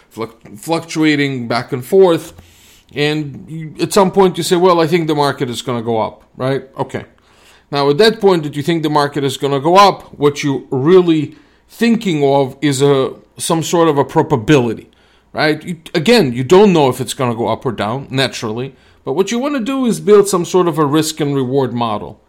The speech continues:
at this point. If you think it's gonna go up, what is the reward that you expect out of it? And what is the risk that you expect to take on yourself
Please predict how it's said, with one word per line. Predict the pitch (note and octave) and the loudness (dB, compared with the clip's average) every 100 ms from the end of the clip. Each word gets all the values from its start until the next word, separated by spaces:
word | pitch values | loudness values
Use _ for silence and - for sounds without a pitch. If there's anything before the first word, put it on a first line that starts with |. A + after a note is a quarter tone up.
| - | -10
at | B2 | -6
this | A#2 - | -4 -4
point. | - G#2 F2+ - _ _ _ _ _ | -6 -10 -12 -16 _ _ _ _ _
If | B3 A#3 G#3+ | -4 -4 -2
you | A3 | -4
think | - G3+ F#3+ | 0 -2 0
it's | E3+ - | -4 -4
gonna | E3 D3+ | -2 -2
go | C3 C3 A#2+ | 0 0 2
up, | B2 B2+ - _ _ _ _ - | 2 0 -8 _ _ _ _ -12
what | A#2 E3+ G3 | 2 4 6
is | G3 C#3 | 4 2
the | E3 | 2
reward | D3+ C#3 B2 A#2+ | 2 2 2 2
that | A#2 A#2 | -2 -6
you | A#2+ | -6
expect | A#2 - A#2 A2+ F#3 | -6 -6 -6 -4 -2
out | E3+ | 0
of | C3+ F#2+ | -2 -6
it? | - - _ _ - | -16 -20 _ _ -8
And | C3+ C#3+ | -4 0
what | C#3+ | 0
is | B2+ A2+ | -2 2
the | F3+ | 2
risk | B3 A3+ - - | 2 -2 -4 -10
that | A#2 A#2 | -10 -6
you | A2+ | -8
expect | A2 - A#2 A2 | -8 -10 -10 -10
to | - | -10
take | B2+ A#2+ A2+ | -4 -4 -4
on | C3 | -8
yourself | A#2+ A#2 A2+ A2 | -8 -8 -8 -8